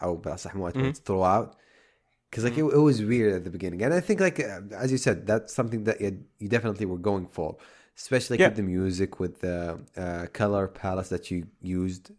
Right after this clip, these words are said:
Speaker 1: Like, like, the
Speaker 2: Mm-hmm.
Speaker 1: color
Speaker 2: Mm-hmm.
Speaker 1: grading was, my whole, my, my whole was off. It's like, it was just,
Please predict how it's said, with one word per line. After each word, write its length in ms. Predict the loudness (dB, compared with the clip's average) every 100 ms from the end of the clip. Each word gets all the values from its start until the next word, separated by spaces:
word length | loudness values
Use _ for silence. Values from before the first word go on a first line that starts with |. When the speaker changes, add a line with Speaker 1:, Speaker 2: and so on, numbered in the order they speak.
| -8
Speaker 1:
Like, 200 | -6 -4
like, 160 | -6 -6
the 80 | -4
Speaker 2:
Mm-hmm. 100 | 0
Speaker 1:
color 220 | 2 2
Speaker 2:
Mm-hmm. 100 | 2
Speaker 1:
grading 320 | 2 2 -2
was, 380 | -6 -8 -10 _ _ _ _ _ _ _ _ _ _ _
my 160 | -2 0
whole, 180 | 2 4
my, 120 | 4
my 120 | 4
whole 80 | 2
was 140 | 2
off. 260 | 2 0 -4
It's 100 | -8
like, 140 | -6
it 60 | -4
was 400 | -6 -8 -12 -12
just, 300 | -10 -12